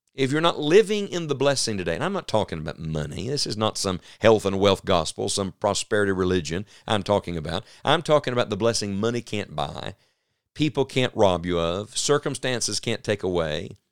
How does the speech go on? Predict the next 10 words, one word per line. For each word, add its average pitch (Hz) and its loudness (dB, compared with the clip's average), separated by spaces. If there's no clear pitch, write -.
death 143 6
doesn't 127 2
end 90 0
it. - 0
It's - -8
the - -2
blessing 139 4
of 120 -2
God's 147 0
presence. - -4